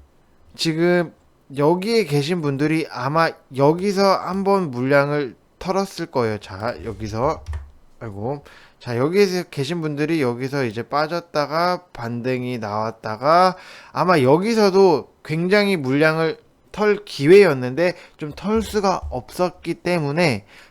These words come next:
털 수 없었기 때문에 여기서 거의 못 털었을 거예요. 왜냐하면은 여기까지 올라왔는데 더 가겠지 해서 못 털었는데, 여기서 더 한번 빠지니까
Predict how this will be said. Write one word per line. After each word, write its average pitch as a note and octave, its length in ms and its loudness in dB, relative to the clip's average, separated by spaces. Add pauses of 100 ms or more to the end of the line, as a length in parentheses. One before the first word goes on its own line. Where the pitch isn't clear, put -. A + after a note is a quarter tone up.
털 F#3+ 160 -4
수 D#3 160 -2
없었기 D#3+ 380 -4
때문에 C#3+ 440 -2
여기서 A#2+ 380 -4
거의 B2+ 340 -2
못 A2+ 200 -8
털었을 G3 500 -4
거예요. G#2+ 240 -4
왜냐하면은 D#3 600 -4
여기까지 C#3 480 -4
올라왔는데 A#2 640 -2
더 A2+ 140 -14
가겠지 B2 520 -10
해서 D#3 300 -6 (380)
못 C3 180 -10
털었는데, D3 640 -2
여기서 B2 380 -4
더 A#2+ 160 -8
한번 D#3 360 -2
빠지니까 E3 800 0